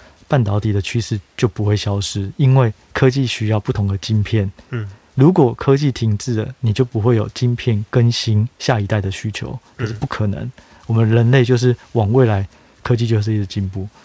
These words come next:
Speaker 1: 所以呢，台股的都是E T F，都是以台湾股票为主。然后如果看好台股，我自己觉得也 OK，
Speaker 2: 嗯。
Speaker 1: 是可以考虑。可是就是说你现在这个价位一万八，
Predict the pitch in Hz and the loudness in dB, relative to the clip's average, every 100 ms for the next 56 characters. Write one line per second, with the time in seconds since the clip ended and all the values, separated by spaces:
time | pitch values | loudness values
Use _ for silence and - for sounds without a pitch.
0 | - - - - 156 139 120 - - - | -20 -20 -12 2 4 6 4 -2 -14 -20
1 | - _ _ _ - 127 170 131 110 107 | -20 _ _ _ -2 0 2 2 0 0
2 | 104 - 120 127 117 117 113 107 98 - | -2 0 0 0 -4 -2 -2 -2 -4 -4
3 | 107 117 101 104 104 110 92 104 98 92 | -4 -4 -6 -2 -2 -2 -4 -4 -4 -4
4 | 90 - 131 _ _ _ - 107 95 113 | -8 -10 -12 _ _ _ -4 -2 2 0
5 | 101 - _ - 123 160 - 113 110 - | 0 -6 _ 0 4 4 4 0 0 -2
6 | 127 107 104 107 123 107 147 104 95 90 | 0 -2 -2 -2 -4 -2 -2 -2 -2 -4
7 | - 113 - 98 104 _ _ - 123 101 | -4 -6 -4 -4 -6 _ _ -8 -8 -4
8 | 127 117 107 101 _ _ - 101 104 113 | -2 0 0 -2 _ _ -10 -6 -2 -2
9 | 117 _ - _ - 120 - 165 165 165 | -4 _ -20 _ 2 2 2 4 6 6
10 | 160 107 - 135 135 123 110 - 123 117 | 4 2 2 0 2 0 0 0 2 4
11 | 127 107 - _ _ _ - 120 135 123 | 4 2 -4 _ _ _ -2 2 2 2
12 | 117 113 | 0 0